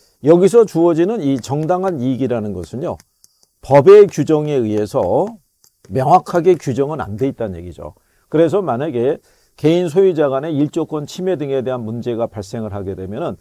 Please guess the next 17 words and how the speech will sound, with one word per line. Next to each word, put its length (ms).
법원의 540
판단에 460
의존하는 560
경우도 440
왕왕 440
있다라고 480
얘기를 280
하게 160
되는 220
거죠. 520
그리고 220
이제 280
정당한 600
이익이 320
있는 260
범위라는 480
것도 440